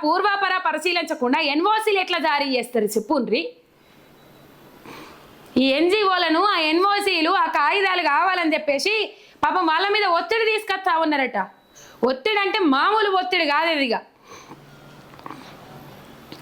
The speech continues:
ముంగీసకు పాముకు కొట్లాట అయినప్పుడు ముంగీస పాము రెండిట్లలో ఏదో ఒకటి ఓడిపోయేదాకా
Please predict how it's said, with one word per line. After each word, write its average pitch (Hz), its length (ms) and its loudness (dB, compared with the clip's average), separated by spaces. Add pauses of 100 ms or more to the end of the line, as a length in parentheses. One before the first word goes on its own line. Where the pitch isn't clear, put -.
(260)
ముంగీసకు 381 560 2
పాముకు 359 440 0
కొట్లాట 349 460 0
అయినప్పుడు 339 760 0 (220)
ముంగీస 370 380 2 (120)
పాము 370 380 0
రెండిట్లలో 370 600 0
ఏదో 349 420 2
ఒకటి 359 200 -2
ఓడిపోయేదాకా 339 1040 0